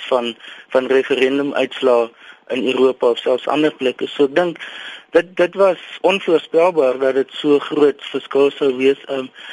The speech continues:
en ek, ek dink een van die hoofredes wat gegee word vir,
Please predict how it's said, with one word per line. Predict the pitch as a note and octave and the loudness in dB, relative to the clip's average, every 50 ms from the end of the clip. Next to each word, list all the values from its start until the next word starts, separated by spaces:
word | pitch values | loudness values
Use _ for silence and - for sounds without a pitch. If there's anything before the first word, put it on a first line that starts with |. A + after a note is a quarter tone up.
| - - - - _ _ _ | -18 -18 -20 -20 _ _ _
en | - D3 D#3+ D#3 D#3+ D#3+ | 0 0 0 2 2 0
ek, | D3+ D3+ C#3+ | 0 0 -2
ek | - D#3 D3 D#3+ | -4 -6 -2 0
dink | F#3 F#3+ G3+ D3+ D3+ - - - _ | 0 0 0 -2 -4 -10 -16 -6 _
een | - A3 A3+ | 0 0 2
van | - A3+ A3 | 2 0 0
die | G#3 F3+ | 0 0
hoofredes | D#3+ D#3 E3+ F3 - - D3+ D3 D3+ C#3+ D3 C#3+ - | 0 2 0 0 0 0 2 2 2 2 2 0 0
wat | - C3+ - | -2 -2 -2
gegee | - - C3+ - - C#3+ C#3+ | -4 -8 -6 0 2 2 4
word | C3 C#3 C3 B2+ - - | 4 2 0 0 -2 -6
vir, | - - D3+ C3+ B2+ B2+ | -4 0 0 0 0 0